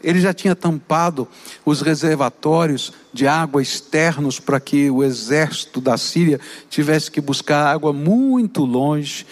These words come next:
da, do cerco. Ele já tinha estocado comida, ele tinha feito lanças, ele tinha feito armas pra todo o povo poder lutar,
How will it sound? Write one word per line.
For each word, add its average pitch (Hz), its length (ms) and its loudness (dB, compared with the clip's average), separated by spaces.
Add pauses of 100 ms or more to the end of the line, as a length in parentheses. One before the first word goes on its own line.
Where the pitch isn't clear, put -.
(300)
da, 123 640 0
do 127 160 -2
cerco. - 680 -4 (640)
Ele 226 180 4
já 214 140 2
tinha 226 200 0
estocado 185 600 -2
comida, 165 680 -2 (100)
ele 240 200 0
tinha 240 260 0
feito 214 360 -2
lanças, 165 920 -2 (500)
ele 214 200 2
tinha 226 260 0
feito 202 400 -2
armas 170 480 -2
pra 156 180 0
todo 196 320 0
o 180 40 0
povo 170 320 0
poder 151 320 -2
lutar, 143 580 -2